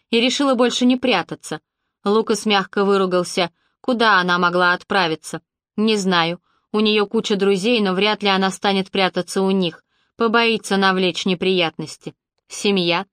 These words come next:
То же самое. Да и кто знает, может, они поддерживают отца. Сегодня лордеры допрашивали ее школьных подруг,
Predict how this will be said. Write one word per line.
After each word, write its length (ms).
То 160
же 120
самое. 520
Да 160
и 120
кто 240
знает, 400
может, 360
они 200
поддерживают 880
отца. 400
Сегодня 500
лордеры 460
допрашивали 640
ее 280
школьных 500
подруг, 420